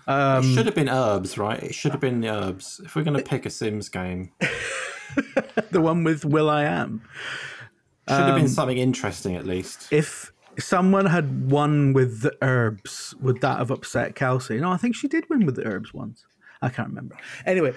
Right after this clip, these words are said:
Speaker 1: all right, okay. Thank you very much for listening. Uh, yeah, and if you, if you did manage to make your way all the way through that, <laughs> uh, uh, God bless you. But, uh, thanks, uh, everyone for turning up.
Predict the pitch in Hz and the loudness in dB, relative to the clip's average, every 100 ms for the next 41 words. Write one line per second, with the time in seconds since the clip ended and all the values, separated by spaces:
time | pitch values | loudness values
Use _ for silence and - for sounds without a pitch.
0 | 139 180 180 151 147 143 127 123 185 190 | -2 2 4 4 2 0 0 2 0 2
1 | 190 175 151 135 - 143 143 135 - 143 | 2 4 2 0 0 4 4 2 2 2
2 | 131 131 - 139 139 131 127 131 120 92 | 2 0 0 2 4 4 2 2 2 0
3 | 147 143 131 135 135 131 139 143 135 131 | 2 2 2 2 2 2 2 4 4 4
4 | 147 127 120 117 - 127 113 135 123 117 | 4 4 4 2 2 2 4 4 4 4
5 | 135 120 120 120 127 123 113 117 - - | 2 2 4 2 2 2 4 2 0 0
6 | - 1077 1077 - - - 1077 - - 220 | 2 4 2 0 -2 -6 -6 -4 -2 -2
7 | - - - - - - - - 202 - | -2 -2 -2 -6 -4 -4 -4 -6 -8 -6
8 | 190 _ _ - - - 151 127 117 113 | -10 _ _ -6 -6 -4 -2 0 2 2
9 | 101 - - 139 127 127 117 113 113 123 | 0 -4 -6 -8 -4 -2 0 0 0 0
10 | 123 127 123 117 113 170 156 - - - | 2 0 0 -4 -2 2 2 0 -6 -12
11 | - - 143 135 131 127 123 123 123 - | -12 -4 0 2 2 4 4 2 2 0
12 | - 156 151 - - - - 143 139 135 | 0 0 0 -2 -10 -14 -2 0 2 4
13 | 131 127 - - _ _ - - 147 131 | 4 4 0 -8 _ _ -16 -2 0 2
14 | 147 139 139 - 139 131 156 - - | 2 2 0 2 4 4 4 0 -6